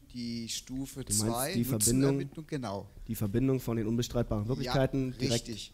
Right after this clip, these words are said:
Speaker 2: auf den Nutzen.
Speaker 1: Genau, dass da nochmal so richtig der Knaller, der richtige Nutzen, der
Speaker 2: Stellen
Speaker 1: richtige
Speaker 2: wir mal grad zurück, weil wir kommen ja in den einzelnen Stufen dann nochmal genau und werden alles genau auseinanderpflücken, kommen wir nochmal drauf zu sprechen. Das ist,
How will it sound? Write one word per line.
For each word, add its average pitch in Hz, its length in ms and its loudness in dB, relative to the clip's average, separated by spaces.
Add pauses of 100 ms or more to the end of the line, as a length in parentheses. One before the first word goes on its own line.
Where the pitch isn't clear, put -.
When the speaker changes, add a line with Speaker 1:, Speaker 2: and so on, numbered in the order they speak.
Speaker 2:
auf 113 140 -2
den 110 80 -4
Nutzen. 107 380 -6
Speaker 1:
Genau, 123 440 0
dass 123 180 -4
da 135 120 -4
nochmal 139 260 -2
so 131 120 -4
richtig 147 340 -6
der 123 160 -2
Knaller, 147 600 0
der 120 200 -6
richtige 131 420 -8
Nutzen, 139 540 -4
der 120 380 -6
Speaker 2:
Stellen 131 460 2
Speaker 1:
richtige 135 100 4
Speaker 2:
wir 139 160 6
mal 127 360 2
grad 120 280 -2
zurück, 120 340 -2 (760)
weil 117 280 4
wir 123 80 4
kommen 127 540 2 (100)
ja 117 160 0
in 123 220 0
den 120 160 2
einzelnen 120 380 0
Stufen 113 300 -4
dann 107 140 -2
nochmal 104 420 -2 (100)
genau 107 540 0
und 107 120 -6
werden 104 180 -2
alles 101 300 -2
genau 101 400 -2
auseinanderpflücken, 98 720 -8
kommen 104 160 -6
wir 98 80 -2
nochmal 98 200 -6
drauf 104 200 -6
zu 101 80 -8
sprechen. - 340 -12 (1300)
Das 131 160 2
ist, - 400 0